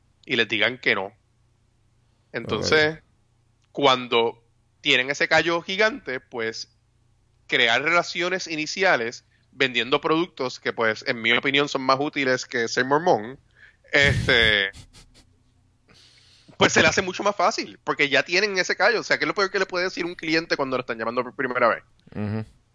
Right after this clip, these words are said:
Speaker 1: Este, "No, no me interesa, no, gracias, podemos hablar después, yo no hay cosa". They've been through that.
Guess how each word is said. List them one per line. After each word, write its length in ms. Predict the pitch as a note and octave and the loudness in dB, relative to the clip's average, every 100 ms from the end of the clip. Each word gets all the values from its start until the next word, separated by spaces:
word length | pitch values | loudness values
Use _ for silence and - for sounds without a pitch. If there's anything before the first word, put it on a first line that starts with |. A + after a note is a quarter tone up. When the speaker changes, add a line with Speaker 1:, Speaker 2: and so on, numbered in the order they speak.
| - | -2
Speaker 1:
Este, 580 | C3 - B2+ A2+ G2+ G2 | -2 0 2 4 4 0
"No, 380 | A2+ D#3 D#3+ E3 | 2 4 4 2
no 120 | C3 | -2
me 60 | |
interesa, 560 | C#3+ D3 C#3 C#3 C3 B2 | 0 2 2 4 2 2
no, 180 | B2 B2+ | 0 0
gracias, 580 | B2+ B2 - B2 A2+ A#2 | 2 2 0 -4 -4 -4
podemos 280 | A#2 A2+ B2+ | -6 -2 0
hablar 200 | B2 B2 | 0 -2
después, 320 | B2 B2+ B2 | -2 -2 0
yo 80 | B2 | 0
no 60 | |
hay 120 | C3+ | 0
cosa". 240 | D#3 C3 G#2+ - _ | 0 0 -2 -6 _
They've 200 | C3+ D#3 | 0 4
been 200 | E3+ F#3 | 4 2
through 360 | - C3 C#3 E3 | -2 -6 -4 -4
that. 200 | F#2 | -8